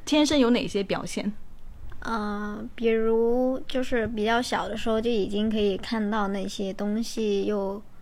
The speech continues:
Speaker 2: 或许晚上的时候比较喜欢去坟头边坐一坐啊，
Speaker 1: <laughs>
Speaker 2: 这样子。
Speaker 1: 对，当时一点都不害怕吗？
Speaker 2: 没有害怕。
Speaker 1: 那你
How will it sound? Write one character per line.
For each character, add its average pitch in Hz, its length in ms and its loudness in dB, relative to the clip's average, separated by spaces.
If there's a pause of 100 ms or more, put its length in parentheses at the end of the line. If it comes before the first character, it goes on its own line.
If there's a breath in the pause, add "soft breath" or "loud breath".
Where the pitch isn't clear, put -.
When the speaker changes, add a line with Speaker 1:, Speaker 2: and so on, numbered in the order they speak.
(160 soft breath)
Speaker 2:
或 220 220 -4
许 - 340 -6
晚 202 200 -4
上 294 240 0
的 226 80 2
时 214 140 -4
候 202 140 2
比 196 120 -2
较 214 160 2
喜 202 200 -4
欢 202 180 0
去 214 240 0
坟 190 320 -2
头 196 220 0
边 202 420 0
坐 220 260 2
一 202 120 4
坐 208 260 -2
啊， 202 200 2
Speaker 1:
<laughs> 214 60 -6
Speaker 2:
这 202 60 -4
样 202 160 -4
子。 190 180 -10 (460 soft breath)
Speaker 1:
对， 160 160 -4
当 349 180 6
时 277 200 4
一 339 100 2
点 220 200 6
都 226 120 4
不 180 80 0
害 202 260 0
怕 190 240 -2
吗？ - 280 -8 (140)
Speaker 2:
没 233 160 0
有 269 120 2
害 247 240 0
怕。 226 260 -6 (160)
Speaker 1:
那 453 120 2
你 - 200 4